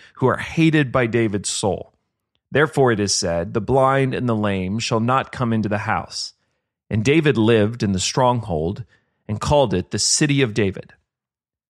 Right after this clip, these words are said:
Now, that passage has confused a lot of people. The scholars' best guess is that the Jebusites were lining their city walls with blind and lame citizens as a way of mocking David,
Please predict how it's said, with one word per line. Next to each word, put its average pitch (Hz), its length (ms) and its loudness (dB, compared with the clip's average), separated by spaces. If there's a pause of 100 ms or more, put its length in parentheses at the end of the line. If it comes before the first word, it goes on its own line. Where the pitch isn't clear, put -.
(320)
Now, - 220 -8
that 208 180 0
passage 170 380 2
has 117 120 -2
confused 113 540 -2
a 95 80 -4
lot 101 380 4
of - 200 -10
people. - 440 -10 (440)
The 123 80 -2
scholars' 117 540 2
best 147 460 -2
guess 98 360 0
is 107 180 -6
that 113 240 -2
the 110 60 -2
Jebusites 110 800 0
were 110 120 0
lining 131 520 2
their 117 160 2
city 110 280 0
walls 95 480 2
with 95 200 -6
blind 117 420 2
and 101 140 -2
lame 104 240 0
citizens 95 640 -2
as 101 140 -4
a 107 60 -2
way 101 180 0
of 98 160 -4
mocking 120 420 0
David, 82 380 -10